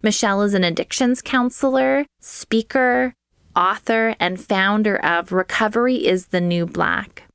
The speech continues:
She has over twenty years' experience in addictions and behavior counseling,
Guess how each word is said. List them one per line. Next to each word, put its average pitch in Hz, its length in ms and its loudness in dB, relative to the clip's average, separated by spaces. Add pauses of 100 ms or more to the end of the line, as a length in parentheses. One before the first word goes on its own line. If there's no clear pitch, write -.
(200)
She - 240 0
has 226 240 0
over 185 180 0
twenty 302 460 -2
years' 226 300 2
experience 175 680 -2
in 180 140 0
addictions 180 540 0
and 220 100 0
behavior 190 420 0
counseling, 165 680 -4